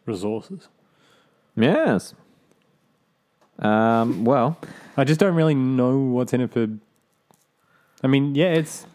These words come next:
Speaker 1: it's a decent
Speaker 2: uh,
Speaker 1: game, but I
Speaker 2: this
Speaker 1: just
Speaker 2: is
Speaker 1: don't
Speaker 2: a
Speaker 1: really see
Speaker 2: statement
Speaker 1: what's in it
Speaker 2: from,
Speaker 1: for Ubisoft.
Speaker 2: uh, from Ubisoft. "We're looking forward to leveraging Ubisoft's," eh, wait, hang on, what?
Speaker 1: No, it's from,
Speaker 2: Ubisoft.
Speaker 1: uh, that's actually from Blue Mammoth.
Speaker 2: Yep. Yes, it is. Uh, "We're looking forward to leveraging Ubisoft's expertise." Well, technically, they are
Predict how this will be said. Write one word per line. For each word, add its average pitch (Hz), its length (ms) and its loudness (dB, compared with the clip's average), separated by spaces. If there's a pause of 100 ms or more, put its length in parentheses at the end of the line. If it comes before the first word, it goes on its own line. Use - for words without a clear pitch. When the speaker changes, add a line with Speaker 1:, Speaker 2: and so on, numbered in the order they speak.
(140)
Speaker 1:
it's 170 100 0
a 165 120 2
decent 160 220 2
Speaker 2:
uh, 156 100 2
Speaker 1:
game, 151 320 0
but 107 120 2
I 117 140 0
Speaker 2:
this 135 240 0
Speaker 1:
just - 40 0
Speaker 2:
is 131 60 2
Speaker 1:
don't 123 80 4
Speaker 2:
a 120 40 0
Speaker 1:
really - 0 -
see - 20 0 (120)
Speaker 2:
statement 120 160 0
Speaker 1:
what's 117 100 -2
in 120 60 4
it 113 40 4
Speaker 2:
from, 107 120 2
Speaker 1:
for 104 60 4
Ubisoft. 101 580 2
Speaker 2:
uh, - 20 -6 (400)
from 107 140 -2
Ubisoft. 127 520 -2
"We're 123 200 2
looking 175 220 2
forward 160 320 2
to 135 200 4
leveraging 131 440 2
Ubisoft's," 127 380 0 (180)
eh, - 60 -12 (100)
wait, 98 260 -2
hang 92 140 -8
on, 92 220 -8
what? 110 160 -8 (140)
Speaker 1:
No, 110 180 2
it's 104 100 -4
from, 113 200 0
Speaker 2:
Ubisoft. 104 180 -2 (840)
Speaker 1:
uh, 110 260 -2
that's 113 220 -2
actually - 180 -6
from 104 140 -8
Blue 104 140 -8
Mammoth. 123 280 -14
Speaker 2:
Yep. 113 200 0 (440)
Yes, 113 180 0
it 139 60 4
is. 143 200 0 (760)
Uh, 107 600 2
"We're 123 160 4
looking 170 240 2
forward 151 320 2
to 131 140 2
leveraging 127 420 2
Ubisoft's 123 420 2
expertise." 127 520 0
Well, 110 120 4
technically, 107 440 0
they 98 180 2
are 107 140 0